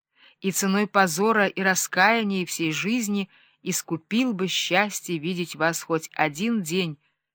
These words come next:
хоть один раз услышать снова эти слова "Я люблю вас".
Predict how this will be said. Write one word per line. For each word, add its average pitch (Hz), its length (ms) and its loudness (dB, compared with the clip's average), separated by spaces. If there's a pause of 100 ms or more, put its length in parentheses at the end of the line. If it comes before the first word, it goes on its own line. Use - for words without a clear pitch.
(260)
хоть 180 200 2
один 208 300 4
раз 220 300 6
услышать 214 520 -2
снова 226 440 2
эти 196 360 -2
слова 160 540 0 (220)
"Я 165 240 0
люблю 147 380 -4
вас". 131 380 -8